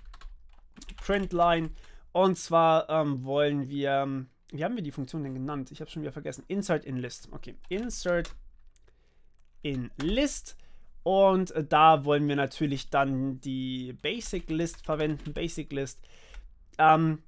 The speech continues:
halt, stopp. Wir wollen zuerst das Element, oder? Wie war das?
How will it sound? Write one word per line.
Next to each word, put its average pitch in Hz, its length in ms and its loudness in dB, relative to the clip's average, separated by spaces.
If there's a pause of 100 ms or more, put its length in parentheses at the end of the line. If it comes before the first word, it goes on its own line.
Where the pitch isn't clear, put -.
halt, 143 160 -2
stopp. - 200 -4
Wir 139 140 -2
wollen 165 220 4
zuerst - 480 0
das - 120 -8
Element, 139 600 -6
oder? 226 160 -8 (160)
Wie 175 120 -18
war 214 100 -8
das? 214 220 -8